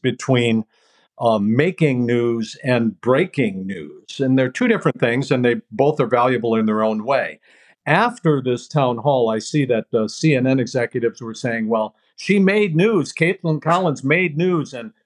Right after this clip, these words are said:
we made news on this." And it, it's more than just drawing out information. It was almost as if they, they, they wanted to make news. I get it. I totally get that. That is part of the job.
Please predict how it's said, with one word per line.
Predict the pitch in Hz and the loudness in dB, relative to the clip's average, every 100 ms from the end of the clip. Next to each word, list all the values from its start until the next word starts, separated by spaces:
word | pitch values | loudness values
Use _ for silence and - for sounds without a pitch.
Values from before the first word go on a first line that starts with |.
| _ | _
we | 135 170 | -2 0
made | 170 175 160 | 2 2 0
news | 147 175 165 | 0 0 0
on | 143 117 | -2 -4
this." | 104 104 - _ _ _ _ _ _ - | -4 -8 -14 _ _ _ _ _ _ -2
And | 160 151 143 135 - | 0 2 -2 -8 -4
it, | 156 160 | -4 -2
it's | 156 151 | -4 -2
more | 156 190 247 | 0 2 2
than | 202 147 | 2 0
just | 135 135 113 | 0 -4 -6
drawing | 104 131 147 139 131 | -2 0 2 0 0
out | 131 123 | 0 -2
information. | 127 123 120 135 151 127 113 | -6 -8 -4 -2 -4 -4 -6
It | |
was | 113 107 - _ | -6 -8 -12 _
almost | - 156 170 139 - | 0 2 4 2 2
as | 131 117 | 0 2
if | 131 117 _ | 0 0 _
they, | 127 120 113 | 0 0 0
they, | 107 107 104 - | -2 -2 -6 -12
they | 110 107 | -4 -2
wanted | 110 156 170 | 0 0 0
to | 123 | -2
make | 104 104 - | -4 -4 -6
news. | 101 101 - _ _ _ _ _ - | -8 -10 -14 _ _ _ _ _ -2
I | 185 | -2
get | 165 139 147 160 | -2 0 0 2
it. | 214 - | -2 -4
I | 135 | -6
totally | 131 - 170 175 175 156 | -6 -4 0 0 0 -2
get | 135 143 - | -4 -4 -2
that. | 160 180 | -4 -4
That | - 117 131 131 | -8 -6 -6 -4
is | 127 113 - _ | -4 -4 -10 _
part | - 139 | -2 0
of | 139 | 0
the | 117 | -2
job. | 123 117 127 160 | -2 0 0 -4